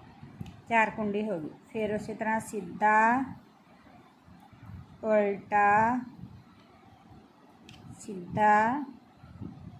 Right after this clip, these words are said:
ਉਲਟਾ। ਤਾਂ ਇਹ ਦੋ ਸਲਾਈਆਂ ਡਿਜ਼ਾਈਨ ਦੀਆਂ ਬਾਰ-ਬਾਰ ਆਪਾਂ ਰਿਪੀਟ ਕਰਦੇ ਜਾਵਾਂਗੇ। ਅੱਗੇ ਆਪਣਾ ਜਿਹੜਾ ਉੱਪਰ ਬਹੁਤ ਹੀ ਸੋਹਣਾ ਡਿਜ਼ਾਈਨ ਬਣਦਾ ਜਾਂਦਾ। ਇਹ ਥੋੜ੍ਹਾ ਜਿਹਾ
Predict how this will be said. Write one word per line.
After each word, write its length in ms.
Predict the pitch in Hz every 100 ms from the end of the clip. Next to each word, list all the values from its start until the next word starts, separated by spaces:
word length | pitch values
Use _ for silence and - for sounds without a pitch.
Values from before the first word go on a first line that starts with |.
| - - _ -
ਉਲਟਾ। 460 | 226 196 131 110 - - - - - - - - - - - - -
ਤਾਂ 100 | 247
ਇਹ 220 | 247 254 254
ਦੋ 220 | 254 262
ਸਲਾਈਆਂ 480 | 269 262 233 226 220
ਡਿਜ਼ਾਈਨ 400 | 220 220 214 202
ਦੀਆਂ 220 | 202 240
ਬਾਰ-ਬਾਰ 520 | 220 208 196 196 208
ਆਪਾਂ 280 | 202 - 247
ਰਿਪੀਟ 360 | 262 254 220 202
ਕਰਦੇ 360 | 208 196 170 196
ਜਾਵਾਂਗੇ। 520 | 190 190 202 233 254
ਅੱਗੇ 240 | 254 220 226
ਆਪਣਾ 340 | 220 202 196
ਜਿਹੜਾ 160 | 202 226
ਉੱਪਰ 300 | 208 - 226
ਬਹੁਤ 360 | 202 220 254
ਹੀ 80 | 311
ਸੋਹਣਾ 440 | - 214 214 262 277
ਡਿਜ਼ਾਈਨ 520 | 247 214 202 190 196
ਬਣਦਾ 360 | 185 165 170 156
ਜਾਂਦਾ। 340 | 170 190 247 247 - - - -
ਇਹ 120 | 254 262
ਥੋੜ੍ਹਾ 340 | 247 233 254
ਜਿਹਾ 160 | 277